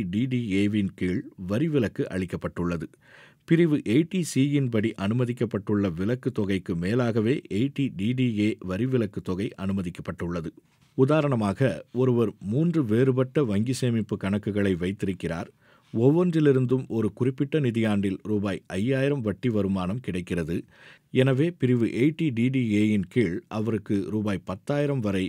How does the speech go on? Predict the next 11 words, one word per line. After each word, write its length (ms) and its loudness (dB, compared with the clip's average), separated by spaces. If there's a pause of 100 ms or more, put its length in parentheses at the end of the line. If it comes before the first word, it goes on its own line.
வரி 220 -2
விலக்கு 420 -2
அளிக்கப்படும். 540 -4 (200)
மீதமுள்ள 720 2
ரூபாய் 440 -2
ஐயாயிரத்துக்கு 760 -2 (100)
அவர் 280 -6
வருமான 420 -2
வரி 200 -4
செலுத்த 340 -6
வேண்டும். 320 -6